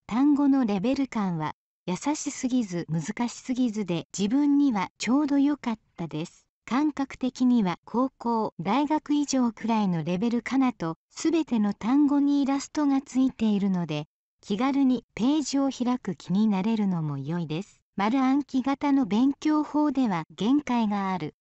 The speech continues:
会話で使える単語力を伸ばす最短の道、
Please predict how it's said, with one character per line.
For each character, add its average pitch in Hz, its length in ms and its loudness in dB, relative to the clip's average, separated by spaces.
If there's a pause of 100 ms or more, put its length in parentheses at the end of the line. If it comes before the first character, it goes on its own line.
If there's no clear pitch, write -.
(140)
会 254 260 0
話 269 160 0
で 214 220 -2
使 185 240 -4
え 175 160 -2
る 151 240 -4
単 277 260 2
語 277 140 0
力 214 360 -2
を 185 80 0
伸 190 160 -2
ば 226 140 -2
す - 260 -16
最 277 320 -2
短 277 280 2
の 254 160 4
道、 202 100 2